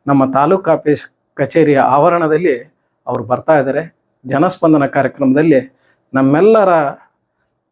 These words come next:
ಆ, ಒಗ್ಗಟ್ಟನ್ನ ಕೂಡ ನಾವು ಪ್ರದರ್ಶಿಸಬೇಕಾಗಿದೆ. ಎಲ್ಲರೂ ಕೂಡ ಅರ್ಜಿಯನ್ನ ಕೊಡಬೇಕಾಗಿದೆ. ಅರ್ಜಿಯನ್ನು ಕೊಟ್ಟು ಈ ಸಮಸ್ಯೆಯನ್ನ ಬಗೆಹರಿಸಿರಿ ಅಂತೇಳಿ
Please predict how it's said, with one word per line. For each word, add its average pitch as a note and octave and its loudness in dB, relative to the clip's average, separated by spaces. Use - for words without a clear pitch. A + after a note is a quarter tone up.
ಆ, C3 -2
ಒಗ್ಗಟ್ಟನ್ನ D#3 0
ಕೂಡ C#3+ -2
ನಾವು C3+ -2
ಪ್ರದರ್ಶಿಸಬೇಕಾಗಿದೆ. C3+ -8
ಎಲ್ಲರೂ G3 0
ಕೂಡ G#3+ 0
ಅರ್ಜಿಯನ್ನ C#3 -2
ಕೊಡಬೇಕಾಗಿದೆ. C3 -10
ಅರ್ಜಿಯನ್ನು D#3+ 0
ಕೊಟ್ಟು E3 -2
ಈ C#3+ 2
ಸಮಸ್ಯೆಯನ್ನ C#3+ -2
ಬಗೆಹರಿಸಿರಿ F#3 0
ಅಂತೇಳಿ D3 -4